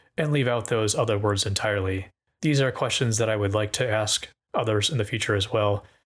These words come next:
I want to respect the ways that they want to talk about the things that pertain to them. I'm sure that this is going to be a bit different from person to person. Yeah, for me personally, all the medical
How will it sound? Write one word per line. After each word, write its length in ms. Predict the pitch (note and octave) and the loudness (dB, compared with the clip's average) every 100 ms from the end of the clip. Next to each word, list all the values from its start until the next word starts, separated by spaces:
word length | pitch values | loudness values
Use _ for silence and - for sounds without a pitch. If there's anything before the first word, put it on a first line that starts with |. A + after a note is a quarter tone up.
| _ _ | _ _
I 80 | - | -2
want 160 | D3 D3+ | 0 0
to 100 | C#3+ | 0
respect 420 | B2 - A#2 A2+ | 0 0 -2 -2
the 80 | A#2 | -2
ways 260 | G#2 G#2 G2+ | 0 0 0
that 240 | G#2 G#2 - _ _ _ - | -2 -2 -12 _ _ _ -4
they 200 | A2 G2+ | 0 0
want 320 | G2+ G#2+ B2+ | 2 0 0
to 280 | - G#2 G2 | -2 -2 -2
talk 280 | - A2+ G#2 | -2 -4 -2
about 240 | A2 G#2 | -2 0
the 80 | A2 | -2
things 380 | G2+ G#2 G#2+ - | -2 -2 -2 0
that 200 | G#2 F#2+ | -2 -2
pertain 260 | - A2+ G2+ | -2 -2 0
to 80 | |
them. 320 | G2+ G2+ G2 G2 _ _ _ _ _ | 0 0 0 -8 _ _ _ _ _
I'm 380 | A#2 A2 G#2 G2+ | -4 -2 -2 -4
sure 300 | - D3 B2+ | -2 2 2
that 400 | A2 G#2+ - - - - | 2 0 -2 -4 -8 -4
this 200 | A2+ - | -2 0
is 120 | A2 | 0
going 180 | A2 G#2 | 0 0
to 60 | |
be 120 | G#2 | 2
a 40 | G2+ | 2
bit 300 | A2+ G#2 - | 0 -2 -4
different 320 | A2 G#2 G2+ | -2 -2 -2
from 300 | - G2+ G2 - | -2 -2 -4 -8
person 300 | - G2+ - | -4 -2 -2
to 60 | G2+ | -4
person. 500 | - G#2+ - G2 F#2+ - _ _ _ _ _ _ _ _ _ _ _ | -2 0 0 -2 -6 -12 _ _ _ _ _ _ _ _ _ _ _
Yeah, 300 | - A#2+ G#2+ | 0 2 0
for 160 | - C#3+ | 0 0
me 140 | F3+ | 0
personally, 500 | - D#3 C#3+ D3 C3+ | 0 0 2 2 2
all 260 | C#3+ C3 B2+ | 2 2 2
the 340 | B2 A#2 G#2+ - _ _ _ | 2 2 0 -6 _ _ _
medical 560 | - A#2 A2+ A2+ A2+ A2+ | -2 -2 0 2 2 0